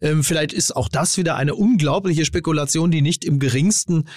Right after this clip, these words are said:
äh, den Tatsachen entspricht. Was aber wahr ist, ist, er hat eine Wohnung, da lebt er alleine und er scheint ja nicht in der Lage sein,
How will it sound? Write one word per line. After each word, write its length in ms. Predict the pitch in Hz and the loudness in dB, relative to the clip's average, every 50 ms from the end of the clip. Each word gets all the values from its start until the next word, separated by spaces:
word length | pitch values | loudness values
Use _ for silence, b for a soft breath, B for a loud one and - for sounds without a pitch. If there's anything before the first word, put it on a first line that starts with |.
| B B B B | B B B B
äh, 100 | 147 143 | -2 0
den 160 | 139 143 131 | 0 0 0
Tatsachen 480 | - 147 165 - - - 156 151 165 | 0 0 -2 -2 -2 -2 -2 0 0
entspricht. 440 | 143 131 135 127 - 156 151 143 - - | 0 0 0 -2 -2 -2 -4 -4 -4 -4
Was 220 | 131 123 143 135 | -4 -2 -2 -2
aber 280 | - 131 135 135 120 107 | -2 -2 0 0 0 0
wahr 260 | 113 110 110 123 127 139 | 0 0 0 0 0 0
ist, 340 | - 180 185 - - - | 0 0 0 -2 -4 -2
ist, 260 | - 147 165 - - - | -2 -2 -2 -2 -2 -4
er 120 | - 135 | -2 -2
hat 160 | 156 151 - | -2 -2 -2
eine 100 | 147 131 | -2 0
Wohnung, 380 | 120 131 143 151 165 190 202 185 | 0 2 2 2 2 2 2 0
da 80 | 185 | 0
lebt 260 | 165 147 151 156 160 175 | 0 -2 -2 -2 -2 -4
er 100 | 147 147 | -2 0
alleine 480 | 139 139 127 113 123 131 143 165 175 | 0 0 0 0 0 2 2 2 2
und 140 | 170 165 160 | 0 0 0
er 80 | 165 151 | -2 -2
scheint 300 | - - 131 135 147 160 | -2 -2 -2 -2 -2 -2
ja 80 | 156 | -2
nicht 180 | 143 151 156 - | -2 -2 -2 -4
in 100 | - 147 | -4 -2
der 120 | 143 135 | 0 0
Lage 320 | 127 120 117 127 139 156 151 | 0 0 0 0 -2 -2 -2
sein, 340 | 143 156 160 175 190 202 | -2 -2 0 0 0 -2